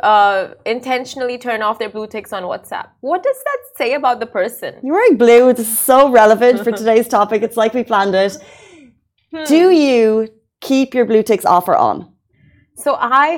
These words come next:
Speaker 1: have, uh, eighty percent of my friends who keep their blue ticks turned off.
Speaker 2: Really?
Speaker 1: And I must say, those eighty percent of friends are all men.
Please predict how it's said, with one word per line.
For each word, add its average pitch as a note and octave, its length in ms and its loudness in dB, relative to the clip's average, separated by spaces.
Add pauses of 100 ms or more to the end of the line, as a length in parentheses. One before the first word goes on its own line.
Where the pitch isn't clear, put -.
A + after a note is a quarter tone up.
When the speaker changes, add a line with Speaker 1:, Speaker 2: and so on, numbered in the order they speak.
(140)
Speaker 1:
have, A#3+ 240 0 (140)
uh, G3+ 340 0 (140)
eighty C4 180 -8
percent B3 480 -8
of G#3+ 160 -8
my G3+ 160 -8
friends G3 380 -10 (140)
who A3 360 -12
keep A#3 220 -18
their A#3+ 160 -6
blue G#3 220 -14
ticks G#3+ 200 -14
turned F#3 240 -10 (160)
off. - 320 -12 (220)
Speaker 2:
Really? A3 720 4
Speaker 1:
And B3 80 0
I A#3+ 80 -2
must B3+ 440 -4
say, C#4 180 0
those B3+ 200 0 (140)
eighty C#4 160 -4
percent D#4+ 680 2 (100)
of C4 160 -4
friends C#4+ 380 0
are A#3 240 2
all A3 240 0
men. F#3+ 260 -10